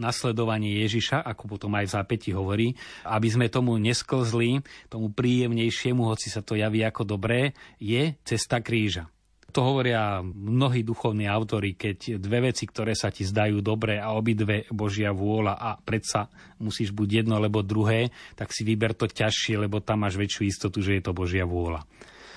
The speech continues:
Čo však neznamená, že Božia vôľa je len všetko, čo nám padne ťažko. Lebo Boh do nás vložil aj určité prirodzené dary.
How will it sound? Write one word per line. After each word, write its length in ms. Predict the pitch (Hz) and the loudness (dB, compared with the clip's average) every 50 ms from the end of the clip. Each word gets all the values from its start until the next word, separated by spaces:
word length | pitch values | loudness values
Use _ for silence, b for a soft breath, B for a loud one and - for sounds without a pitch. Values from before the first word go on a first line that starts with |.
| B B B B B - | B B B B B 0
Čo 80 | 151 | 0
však 160 | 156 - 160 | 2 2 2
neznamená, 560 | 127 127 135 135 123 139 127 131 127 131 127 120 | 4 4 4 4 4 4 4 4 4 4 2 2
že 400 | 110 127 123 123 123 117 113 101 | 2 2 2 2 2 0 -2 -2
Božia 400 | 98 98 120 127 107 131 123 113 | -2 -2 -2 0 2 0 2 2
vôľa 320 | 117 120 123 120 117 117 | 2 2 2 2 2 2
je 40 | 117 117 | 2 0
len 160 | 113 110 - | 0 -2 -2
všetko, 320 | - 104 - - 117 110 | -4 -8 -4 -4 -4 -4
čo 160 | - - - | -4 -4 0
nám 240 | 110 110 110 110 98 | 2 2 4 4 4
padne 240 | 110 104 107 107 101 | 2 2 2 0 0
ťažko. 480 | - 101 101 101 - - - - 82 - B B B B B B B B B B B - | 2 0 0 0 -2 -4 -8 -12 -12 -14 B B B B B B B B B B B -6
Lebo 160 | 95 92 95 | -4 -2 -2
Boh 240 | 92 104 113 117 113 - - 143 127 117 | 2 2 2 2 2 0 -6 -8 -8 -2
do 160 | 104 110 107 | 0 2 4
nás 240 | 107 104 98 85 101 | 4 4 2 2 0
vložil 320 | 104 107 98 92 107 104 | 0 0 0 0 0 2
aj 320 | 107 104 104 101 101 98 90 B B B B B - | 2 2 2 2 2 0 -2 B B B B B -12
určité 320 | 101 - - 92 - 107 | -8 -8 -6 -2 -2 -2
prirodzené 560 | 92 - 98 107 104 104 95 95 101 101 101 98 | 0 2 2 2 2 2 2 2 2 2 2 2
dary. 400 | 90 101 104 110 113 104 90 | 2 2 2 2 2 0 -2